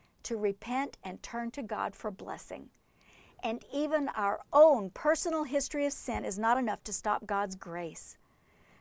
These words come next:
The chronicler shows us the repentance of David and Hezekiah, and even the worst king of all, Manasseh, turns to God and is forgiven. If you are someone who is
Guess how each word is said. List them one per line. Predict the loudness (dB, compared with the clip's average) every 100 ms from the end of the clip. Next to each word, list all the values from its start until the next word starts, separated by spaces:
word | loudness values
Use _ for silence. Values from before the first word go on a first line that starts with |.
| -8
The | -8
chronicler | -6 -2 0 0 -2 -2 -4
shows | -2 2 2 2
us | -4
the | -4 -4
repentance | -4 -4 -8 -8 -8 -14 -14 -8
of | -8 -8 -6
David | -2 -2 -2 -8 -12 _ _ -6
and | -6 -6
Hezekiah, | -4 -4 -4 -8 -8 -6 -6 -10 -18 -20 -20 -10 -2
and | -2 -2
even | -4 -2 -2 -2
the | -4
worst | 0 6 6 6 -2 -14
king | -8 -2 -2
of | -2 -2
all, | 0 2 2 -2
Manasseh, | -6 -6 -4 -4 -4 -8 -10 -12 -20 _
turns | -10 -4 -4 -4 -4
to | -4
God | -2 -4 -4
and | -4
is | -6 -10
forgiven. | -8 -10 -8 -8 -6 -6 -12 -20 _ _ _ _ _ _ -4
If | -4 0
you | 0 2
are | 0
someone | -2 -4 -4 -2 -4 -4
who | -4
is | -4 -4